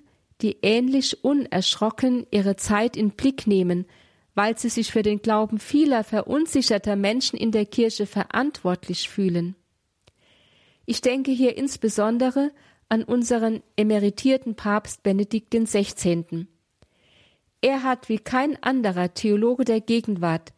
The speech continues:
sich nicht nur intensiv und leidenschaftlich, sondern auch kompetent in vielen Büchern, Interviews und Predigten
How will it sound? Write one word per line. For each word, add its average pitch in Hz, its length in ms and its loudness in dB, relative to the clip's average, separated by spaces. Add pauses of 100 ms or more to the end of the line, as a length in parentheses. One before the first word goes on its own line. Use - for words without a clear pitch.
(480)
sich - 320 -2
nicht 294 320 0
nur 190 240 2 (160)
intensiv 226 920 0
und - 240 -4
leidenschaftlich, 208 960 -2 (340)
sondern 240 500 0
auch 196 320 -2
kompetent 214 760 -2
in 220 160 -2
vielen 285 540 2
Büchern, 262 500 2
Interviews 208 600 0
und 208 160 -4
Predigten 226 640 0